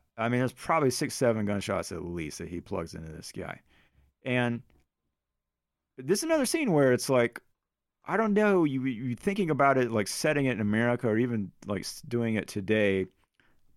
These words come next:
I had this thought where Kato's not alone. He's got a couple of his guys with him, but they seem kinda helpless. And I think that has to do with the fact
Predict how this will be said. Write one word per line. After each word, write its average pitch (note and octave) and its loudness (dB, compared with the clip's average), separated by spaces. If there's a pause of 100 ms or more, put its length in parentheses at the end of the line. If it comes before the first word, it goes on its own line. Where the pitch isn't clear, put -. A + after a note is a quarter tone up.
I D#3 2
had C#3+ 2
this A2 -2
thought G#2+ 2
where G#2 2 (760)
Kato's F#3 2
not C#3 4
alone. A2+ 0 (340)
He's B2+ -4
got B2+ 4
a A2+ 2
couple G#2 2
of F#2+ 0
his G2 0
guys A2 2
with C#3+ -2
him, - -12 (640)
but A2+ 0
they A2+ 6
seem C3 0
kinda A2+ -2
helpless. A#2+ -6
And G#2 0 (840)
I A2+ 0
think G#3 -4 (300)
that A2+ 0
has C3 -2
to C3 -4
do F3+ 0
with D#3 -2
the A2 -2
fact F#2 0